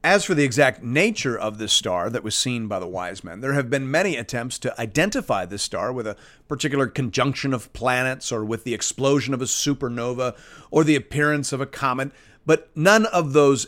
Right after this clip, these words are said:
efforts is particularly convincing. And since Matthew doesn't elaborate, again, it would appear unwise for us to put too much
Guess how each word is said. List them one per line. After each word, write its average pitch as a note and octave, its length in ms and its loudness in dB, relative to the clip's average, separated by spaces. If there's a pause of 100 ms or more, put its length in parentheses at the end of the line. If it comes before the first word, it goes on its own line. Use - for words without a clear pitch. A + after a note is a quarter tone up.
efforts A2+ 480 2
is B2 320 0 (200)
particularly A2+ 480 -2
convincing. G#2+ 680 -4 (920)
And D#3 240 4
since D#3+ 360 2 (160)
Matthew B2 500 2
doesn't A2 420 0
elaborate, A#2 640 2
again, B2+ 640 0
it D3 240 -4
would D3 160 0
appear C3 360 2
unwise D#3 680 2
for A#2+ 240 -4
us E3+ 280 -2
to A2 80 -10
put G#2+ 260 -8
too G3 160 -2
much C#3+ 340 -2